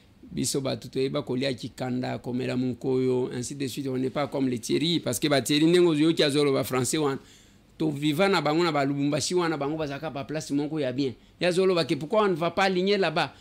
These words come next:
Biso nde tozalaki na ba Kenya, ba Kamalondo, biso tozalaki na ba Rwashi, ainsi de suite, ba Katuba, osa nde nini.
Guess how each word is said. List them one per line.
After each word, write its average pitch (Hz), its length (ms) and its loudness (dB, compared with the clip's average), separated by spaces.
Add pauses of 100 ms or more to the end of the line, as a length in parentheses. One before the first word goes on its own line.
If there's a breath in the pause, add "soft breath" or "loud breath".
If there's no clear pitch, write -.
(140 soft breath)
Biso 185 260 4
nde 196 160 8
tozalaki 156 460 2
na 143 100 2
ba 127 140 -6 (160)
Kenya, 151 560 4 (420 soft breath)
ba 147 120 0
Kamalondo, 180 1040 6 (260 loud breath)
biso 196 280 4
tozalaki 185 440 4
na 180 120 4
ba 160 140 4
Rwashi, 202 760 4
ainsi 185 320 2
de 202 160 8
suite, 180 300 2
ba 151 200 6
Katuba, 160 520 4
osa 175 320 6
nde 151 140 8
nini. 143 540 4